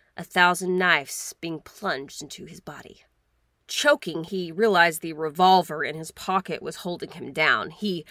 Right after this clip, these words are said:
aggressively dug it out and tossed it to the seafloor. He continued to remain calm, instructing others to swim away from the ship, but death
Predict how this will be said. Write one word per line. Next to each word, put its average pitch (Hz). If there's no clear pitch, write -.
aggressively 202
dug 185
it 170
out 165
and 156
tossed -
it -
to -
the 160
seafloor. 151
He -
continued 440
to 226
remain 220
calm, 175
instructing 208
others 208
to -
swim 277
away 214
from 190
the 175
ship, -
but -
death 196